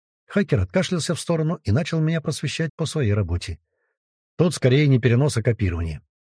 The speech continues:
Код с серверов игры не удаляется. Таким образом, персонаж остаётся в легенде». «Так это и не перенос вовсе?»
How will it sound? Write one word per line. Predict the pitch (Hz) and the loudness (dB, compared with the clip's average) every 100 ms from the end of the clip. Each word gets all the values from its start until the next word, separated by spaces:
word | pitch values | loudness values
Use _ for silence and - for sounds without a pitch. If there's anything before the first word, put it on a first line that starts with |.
| _ _ _ _ | _ _ _ _
Код | 139 131 - | 2 2 0
с | - | -4
серверов | - 117 123 127 127 | 2 4 4 4 2
игры | 113 160 | 0 2
не | 135 139 | 2 2
удаляется. | 131 123 95 87 - - 82 _ _ _ | 2 2 2 0 -4 -6 -6 _ _ _
Таким | 123 113 240 | -2 2 4
образом, | 208 196 190 196 170 | 4 2 2 0 0
персонаж | 123 95 123 220 185 | 0 2 2 2 0
остаётся | - 120 143 - | 0 2 2 2
в | 139 | 0
легенде». | 123 87 82 80 76 _ _ _ _ _ _ _ _ | 2 0 -2 -6 -14 _ _ _ _ _ _ _ _
«Так | 113 98 | 0 4
это | 113 - 110 107 120 - | 2 4 4 4 2 2
и | 98 | 2
не | 98 | 4
перенос | 101 92 101 143 | 2 4 2 2
вовсе?» | 226 185 - 76 | 0 0 -2 -8